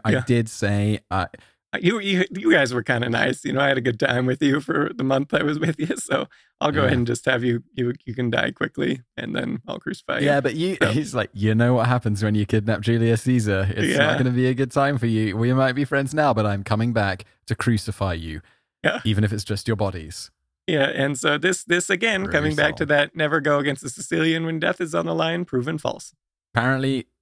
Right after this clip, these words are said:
Speaker 1: yeah, Julius Caesar, he gets away with it.
Speaker 2: Yeah, so shortly after this, he, he had, I don't remember, he was, he was, at the time, he was, he was traveling somewhere, and I can't remember where for, you know, to continue his little career and stuff, and, uh, but then he, it was around this time
Speaker 1: His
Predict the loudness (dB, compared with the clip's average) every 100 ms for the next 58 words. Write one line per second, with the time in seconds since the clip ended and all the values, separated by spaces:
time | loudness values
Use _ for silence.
0 | -4 0 0 0 0 2 0 0 0 2
1 | 2 0 0 2 2 0 -4 -8 _ _
2 | _ _ _ -4 0 0 2 4 4 2
3 | -4 _ _ _ _ _ 0 0 2 2
4 | 0 -2 -2 -2 0 -2 2 0 0 -4
5 | -6 -4 -6 -4 -2 0 0 0 -4 -8
6 | _ -8 -6 0 0 2 2 4 2 0
7 | -2 _ -2 -2 0 0 2 0 -2 -2
8 | -2 -2 -2 -2 -2 0 2 2 4 2
9 | 0 -4 -4 -6 _ -4 -2 -4 -6 -6
10 | -2 -2 0 0 -2 -8 -8 -8 -6 0
11 | 0 0 -4 -2 -2 -2 -8 -10 _ _
12 | _ _ -4 0 2 2 2 2 2 4
13 | 2 2 0 2 2 4 0 0 0 0
14 | -2